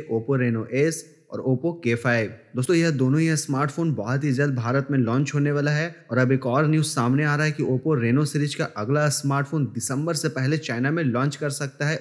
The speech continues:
Oppo Reno एस। और दोस्तों, इस स्मार्टफोन में आपको सिक्सटी फ़ाइव वाट का फास्ट चार्जिंग सपोर्ट मिल जाएगा, सिक्सटी फ़ोर मेगापिक्सल क्वाड रियर कैमरा। तो दोस्तों, आज के इस वीडियो में मैं बात करने वाला हूँ Oppo Reno एस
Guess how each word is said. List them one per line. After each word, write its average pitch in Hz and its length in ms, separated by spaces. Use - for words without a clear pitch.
Oppo 127 320
Reno 131 280
एस। 120 300
और 120 100
दोस्तों, 143 220
इस 170 200
स्मार्टफोन 156 460
में 156 120
आपको 151 220
सिक्सटी 147 400
फ़ाइव 147 300
वाट 147 200
का 156 140
फास्ट - 440
चार्जिंग 143 280
सपोर्ट 135 420
मिल 151 160
जाएगा, 156 400
सिक्सटी 170 360
फ़ोर 151 280
मेगापिक्सल 156 540
क्वाड 131 320
रियर 120 200
कैमरा। 160 460
तो 135 80
दोस्तों, 151 320
आज 165 160
के 170 120
इस 160 160
वीडियो 143 260
में 160 160
मैं 156 180
बात 127 280
करने 151 260
वाला 156 200
हूँ 156 200
Oppo 127 340
Reno 156 300
एस 151 200